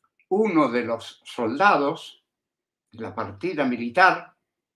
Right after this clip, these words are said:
dice: "No voy a permitir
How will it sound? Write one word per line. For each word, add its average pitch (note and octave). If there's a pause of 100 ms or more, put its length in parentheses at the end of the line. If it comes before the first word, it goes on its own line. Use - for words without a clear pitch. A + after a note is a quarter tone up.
(520)
dice: D#3+
"No G#3
voy E3
a B2+
permitir C#3